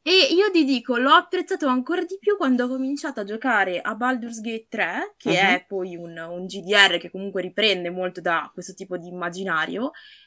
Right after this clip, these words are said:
Speaker 1: e veramente lì cominci a capire quan-, che tipo di, insomma, intenzione c'era dietro a questo film, che è molto divertente, molto sagace, e io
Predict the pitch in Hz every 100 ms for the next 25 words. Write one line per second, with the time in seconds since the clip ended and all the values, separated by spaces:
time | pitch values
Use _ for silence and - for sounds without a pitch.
0 | _ 285 330 392 440 440 494 - 277 320
1 | 277 269 285 330 320 359 330 359 349 -
2 | 269 294 - 277 269 285 320 220 220 262
3 | 254 214 208 226 226 226 247 277 277 294
4 | 302 214 220 233 233 226 277 254 220 202
5 | 226 208 240 262 294 302 359 381 403 403
6 | 392 247 226 240 262 262 311 330 330 -
7 | 415 370 247 220 262 277 185